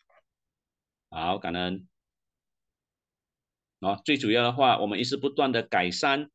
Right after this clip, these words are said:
改良，希望大家可以用最短的时间学到更多的东西啊，尤其是针对 Pitonic 的认知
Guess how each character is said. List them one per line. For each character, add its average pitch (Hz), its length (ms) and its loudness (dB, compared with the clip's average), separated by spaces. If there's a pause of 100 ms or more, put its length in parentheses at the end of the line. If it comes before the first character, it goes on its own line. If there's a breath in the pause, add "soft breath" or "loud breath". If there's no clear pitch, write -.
改 87 180 0
良， 92 380 -2
希 135 180 0
望 123 160 0
大 123 140 2
家 127 120 0
可 127 120 -2
以 - 20 2
用 123 120 -2
最 185 140 4
短 127 140 0
的 104 80 -2
时 123 200 -4
间 127 340 0 (240)
学 - 180 -4
到 110 140 0
更 110 180 -2
多 104 120 -2
的 92 120 -2
东 92 160 -6
西 90 240 -4 (140)
啊， 107 220 0 (280)
尤 113 100 -2
其 110 140 -2
是 117 140 -2
针 113 200 -2
对 110 160 0
Pitonic 101 540 -2 (220)
的 107 80 2
认 104 240 0
知 95 320 -4